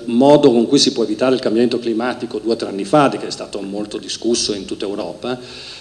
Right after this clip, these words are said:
diceva che, eh, eh, la benzina è il miglior, eh, la, la, la, la miglior dimostrazione del fallimento del mercato. Perché? Perché quando noi comp-, paghiamo la benzina o il petrolio, non quella che paghiamo davvero con le tasse, se leviamo tutte le tasse, non costa niente,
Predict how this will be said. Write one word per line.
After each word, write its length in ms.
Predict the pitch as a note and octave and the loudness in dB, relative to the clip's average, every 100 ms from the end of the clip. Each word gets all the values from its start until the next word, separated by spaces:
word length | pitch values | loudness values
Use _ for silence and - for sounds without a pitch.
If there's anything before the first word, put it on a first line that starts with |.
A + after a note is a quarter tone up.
| - | -4
diceva 920 | D#3+ D#3+ F#3+ C#3 A#2+ C#3+ D#3+ - - | -2 4 6 6 4 0 -2 -8 -16
che, 140 | - D3 | 2 4
eh, 920 | B2 - A#2+ A2+ A#2 A2+ A2+ A2+ G#2+ | 4 -2 -8 -10 -10 -14 -12 -12 -6
eh, 40 | |
la 120 | C3 | 0
benzina 680 | D3 F3 C3+ C#3 D3 D3+ C3+ | 6 6 6 2 2 0 -2
è 60 | C3 | -4
il 140 | B2+ | 0
miglior, 560 | C#3 C#3+ D3+ E3+ D3 B2 | 2 6 10 10 10 6
eh, 380 | B2+ B2+ B2+ | 4 4 4
la, 160 | B2 B2+ | 4 0
la, 440 | B2+ B2+ B2 A#2+ | 0 -2 -4 -4
la, 180 | A#2+ B2 | -4 -4
la 140 | B2 B2+ | -4 -2
miglior 280 | C#3+ F3 | 6 6
dimostrazione 800 | B2 C3+ C#3 - D3+ - C3 A#2+ C3 | 8 4 2 0 -2 2 4 4 4
del 140 | C3+ | 2
fallimento 640 | - C3 C3 B2+ G#2+ A2+ | 2 4 8 8 8 2
del 140 | G2+ G2+ | 0 -4
mercato. 640 | G2 F#2+ - - - F2+ - - - | -8 -10 -14 -14 -16 -20 -20 -20 -14
Perché? 280 | - F3+ D3 | -6 -2 0
Perché 240 | - - C#3+ | -2 0 0
quando 280 | F#3+ A3+ E3 | 4 4 6
noi 200 | D3+ F#3+ | 6 6
comp-, 400 | B2 A2 - A#2 | 4 0 -2 -6
paghiamo 500 | - G#2+ B2 C#3+ C3+ | -6 -8 -4 -2 -2
la 100 | A2 | -4
benzina 440 | A2+ G#2+ A#2 D3+ | -6 -6 0 2
o 20 | |
il 60 | A#2+ | 4
petrolio, 800 | A#2+ G#2+ A2 F#2+ E2 E2+ G2 G2 | 2 -2 -4 -6 -8 -12 -12 -12
non 220 | F2 A2+ F2+ | -6 -4 -4
quella 180 | F#2+ | -10
che 120 | - F#2 | -12 -14
paghiamo 460 | F2 G#2 F#2+ F#2+ F#2+ | -16 -18 -16 -18 -18
davvero 340 | G2 - G#2+ | -18 -16 -18
con 120 | - | -16
le 80 | G2+ | -18
tasse, 400 | - - - - F2+ | -18 -16 -14 -14 -14
se 140 | - | -16
leviamo 380 | F#2+ G#2+ A#2 A#2 | -14 -12 -10 -10
tutte 220 | A#2 A#2 | -14 -18
le 100 | - | -20
tasse, 380 | - D#2 - A#2 | -20 -18 -14 -12
non 100 | A#2 | -10
costa 220 | E3+ - | -10 -8
niente, 440 | G#2+ A#2 - - | -6 -6 -8 -16